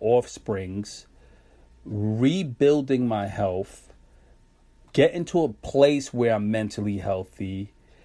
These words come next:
being able to have better familiar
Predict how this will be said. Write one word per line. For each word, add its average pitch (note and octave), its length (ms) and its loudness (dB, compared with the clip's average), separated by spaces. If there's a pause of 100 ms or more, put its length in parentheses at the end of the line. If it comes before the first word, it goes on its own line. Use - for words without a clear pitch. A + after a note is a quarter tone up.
(180)
being D3 320 4
able D3+ 260 -2
to C#3 100 4
have A#2+ 520 0
better B2+ 520 4
familiar A#2 1000 0